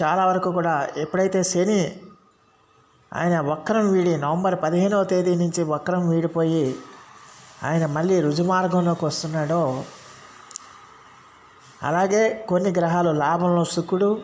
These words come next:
ఉన్నాడు, మంచి శుభదాయకమైన గ్రహం అది శుక్రుడు. ఈ శుక్రుడు కుంభరాశి వాళ్ళకి చాలా వరకు మేలు చేస్తాడు. మిత్రగ్రహం కూడా, రాస్యాధిపతి శనికి మిత్రగ్రహం కూడా.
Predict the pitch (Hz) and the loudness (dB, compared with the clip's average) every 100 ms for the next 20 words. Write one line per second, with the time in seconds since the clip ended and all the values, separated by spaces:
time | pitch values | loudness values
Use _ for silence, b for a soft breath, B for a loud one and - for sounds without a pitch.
0 | - - - - - - - - - - | -12 -20 -20 -20 -20 -20 -20 -20 -20 -20
1 | - - - - - 143 170 170 190 185 | -20 -20 -20 -20 -12 -4 -2 0 0 0
2 | 151 170 170 - 170 196 185 175 185 190 | -4 -4 -4 -2 0 0 0 2 2 2
3 | 190 185 175 165 151 151 156 170 170 185 | 2 0 0 -2 -2 -4 0 0 2 2
4 | 180 160 - 185 208 233 - B B B | 0 -2 -2 0 2 0 -8 B B B
5 | B B - 165 - - 226 180 - - | B B -4 -2 -2 0 2 2 0 -8
6 | - b b b b b _ - 170 196 | -20 b b b b b _ -6 -2 2
7 | 185 185 175 170 170 165 151 180 180 180 | 2 2 0 0 -2 -2 0 2 2 0
8 | 180 151 165 180 190 175 180 170 170 156 | -2 -2 -2 0 0 0 0 0 0 -2
9 | - 170 180 175 160 170 180 202 202 B | -2 -2 0 0 0 0 0 -2 -4 B
10 | B B - 143 165 185 180 180 170 147 | B B -6 -2 0 0 0 0 -2 0
11 | 190 220 262 214 170 - 160 151 143 127 | 2 2 0 0 -2 -2 -2 -2 -2 -4
12 | 123 | -6